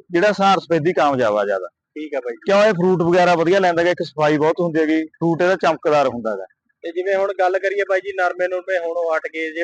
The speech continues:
Speaker 2: ਬਾਗ ਅਗਲਾ ਲਾਵੇ ਤਾਂ ਟਰਾਈ ਕਰੇ ਕਿਸਾਨ ਵੀਰ ਕੋਈ?
Speaker 1: ਬਾਈ ਜੀ, ਅਹ, ਬਾਗ ਤਾਂ ਨਰਮੇ ਨਾਲੋਂ ਸੌ ਗੁਣਾ ਚੰਗਾ ਗਾ, ਕਿਉਂਕਿ ਫਰੂਟ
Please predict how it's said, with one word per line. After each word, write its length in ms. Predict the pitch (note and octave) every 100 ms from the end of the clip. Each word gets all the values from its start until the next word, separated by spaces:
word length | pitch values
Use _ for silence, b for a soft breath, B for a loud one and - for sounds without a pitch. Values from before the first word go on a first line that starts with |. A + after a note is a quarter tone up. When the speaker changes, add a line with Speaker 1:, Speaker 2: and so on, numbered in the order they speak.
| E3
Speaker 2:
ਬਾਗ 260 | D3+ D#3
ਅਗਲਾ 240 | D#3+ E3 E3+
ਲਾਵੇ 380 | D#3 D3 D#3 D#3
ਤਾਂ 120 | D#3
ਟਰਾਈ 240 | - D3+
ਕਰੇ 380 | D3 - C#3+ C#3+
ਕਿਸਾਨ 360 | - C3+ C#3 C#3
ਵੀਰ 140 | C#3 -
ਕੋਈ? 240 | - - - D3
Speaker 1:
ਬਾਈ 200 | D#3 D#3+
ਜੀ, 120 | E3+
ਅਹ, 400 | D#3 D3 E3 D3+
ਬਾਗ 320 | D3 D3 D3
ਤਾਂ 240 | - D3+
ਨਰਮੇ 300 | D3+ C#3 C#3+
ਨਾਲੋਂ 200 | C#3+ D3
ਸੌ 240 | C#3 D3 C#3
ਗੁਣਾ 180 | C#3+ C#3
ਚੰਗਾ 320 | C3+ A#2+ A#2
ਗਾ, 140 | A#2
ਕਿਉਂਕਿ 360 | A#2 F3+ F3+ F#3+
ਫਰੂਟ 300 | E3 E3+